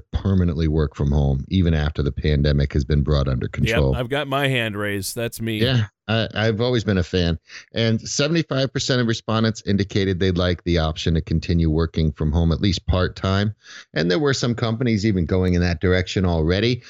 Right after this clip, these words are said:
Speaker 2: Yeah.
Speaker 1: Uh, but, you know, you can see that it's definitely gaining in popularity. Those figures in mind, it's re-, really hard to deny that the world of work is changing quickly.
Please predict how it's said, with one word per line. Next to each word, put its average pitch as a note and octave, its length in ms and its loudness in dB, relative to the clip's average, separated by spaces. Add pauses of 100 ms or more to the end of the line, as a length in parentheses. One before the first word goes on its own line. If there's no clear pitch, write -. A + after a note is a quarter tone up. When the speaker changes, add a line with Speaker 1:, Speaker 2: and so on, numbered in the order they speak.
(140)
Speaker 2:
Yeah. D#2+ 140 -10
Speaker 1:
Uh, F#2+ 260 0
but, G2 300 -4
you G#2 80 2
know, G2 80 0
you F#2+ 140 2
can G#2+ 160 0
see B2 220 0
that G2 140 2
it's F#2 140 -2
definitely G2+ 300 0
gaining F#2+ 320 0
in E2+ 100 -2
popularity. G2 720 0 (120)
Those B2 360 -2
figures G#2+ 320 0
in F2+ 80 0
mind, F#2+ 240 0
it's B2 200 -2
re-, G#2 240 2 (160)
really G2+ 160 0
hard F#2 260 0
to F2 80 -2
deny E2 380 2
that D#2+ 160 -2
the E2 80 -2
world G2 400 0
of E2 180 -8
work D2 360 0
is D2+ 140 2
changing C#2 680 0
quickly. D2 640 0